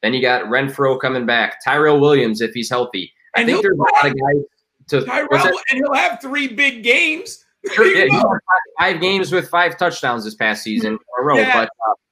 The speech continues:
Speaker 1: with all the question marks, I think it's clear that Waller will still be involved and heavily involved.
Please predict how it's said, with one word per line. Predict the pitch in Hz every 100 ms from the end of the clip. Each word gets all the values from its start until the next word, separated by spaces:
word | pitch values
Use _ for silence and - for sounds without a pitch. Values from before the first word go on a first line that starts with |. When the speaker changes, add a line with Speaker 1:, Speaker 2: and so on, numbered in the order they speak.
| _ _
Speaker 1:
with | 113 127
all | 143 175
the | 170
question | - 165 165 175
marks, | 175 175 143
I | 117
think | 147 143
it's | 147 143 - _ _ _ _ _
clear | - 139 147 147
that | 127 120 110
Waller | 107 123 135
will | 117 104
still | - 117
be | 113 110
involved | 101 104 113 110 -
and | 95
heavily | - 113 127
involved. | 127 123 127 131